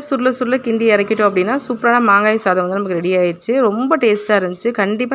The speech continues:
நீங்க பிள்ளைங்களுக்கு லஞ்ச் பாக்ஸ்ல இது கொடுத்து அனுப்பிச்சீங்கன்னா, மிச்சம் வைக்காம எடுத்துட்டு வருவாங்க. பிள்ளைங்க விரும்பி சாப்பிடுவாங்க. நல்லா அந்த மாங்காயோட டேஸ்ட் பார்த்தீங்கன்னா, அவ்வளோ சூப்பரா இருந்துச்சு. ரொம்ப புளிப்பான மாங்காய் நான் வந்து சேர்க்கல. நான் கொஞ்சமா இருக்க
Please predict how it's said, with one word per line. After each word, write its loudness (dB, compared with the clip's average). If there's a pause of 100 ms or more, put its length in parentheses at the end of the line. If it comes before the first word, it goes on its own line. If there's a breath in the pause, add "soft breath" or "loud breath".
நீங்க -2
பிள்ளைங்களுக்கு -4
லஞ்ச் -6
பாக்ஸ்ல -4
இது -4
கொடுத்து -6
அனுப்பிச்சீங்கன்னா, -6
மிச்சம் -2
வைக்காம -2
எடுத்துட்டு -4
வருவாங்க. -4 (560 loud breath)
பிள்ளைங்க 2
விரும்பி 0 (100)
சாப்பிடுவாங்க. 0 (600 loud breath)
நல்லா 2
அந்த 0
மாங்காயோட 2
டேஸ்ட் -4
பார்த்தீங்கன்னா, 0
அவ்வளோ -2
சூப்பரா -2
இருந்துச்சு. -4
ரொம்ப 0
புளிப்பான 0
மாங்காய் -2
நான் -4
வந்து -4
சேர்க்கல. 0 (600 loud breath)
நான் 2
கொஞ்சமா 0
இருக்க -2